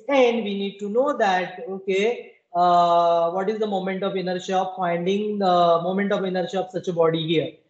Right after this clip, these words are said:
But, uh, the distance over here from the, you know,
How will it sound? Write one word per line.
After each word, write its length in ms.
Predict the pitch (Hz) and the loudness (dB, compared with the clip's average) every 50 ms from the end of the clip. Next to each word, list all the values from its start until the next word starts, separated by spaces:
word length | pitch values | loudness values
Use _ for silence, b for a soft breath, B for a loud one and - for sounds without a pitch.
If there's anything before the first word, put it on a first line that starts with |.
| _ _ _ - | _ _ _ 0
But, 280 | 220 233 226 226 226 247 | 2 2 2 2 2 2
uh, 100 | 233 214 | 2 4
the 140 | 202 214 202 | 2 0 -2
distance 500 | 180 226 214 - - - 277 277 277 269 | -2 -4 -6 -6 -4 -2 -2 -2 2 2
over 240 | 254 226 226 220 220 | 4 4 4 4 2
here 420 | 202 226 233 220 196 190 196 196 - | 2 2 4 4 4 4 0 -2 -2
from 260 | 202 196 196 208 202 | -2 -2 -2 0 0
the, 340 | 208 202 202 196 196 185 180 | 0 2 2 2 2 2 0
you 160 | 180 196 196 | -2 -4 -4
know, 380 | 208 226 254 277 277 254 - | -2 0 0 -2 -2 -6 -12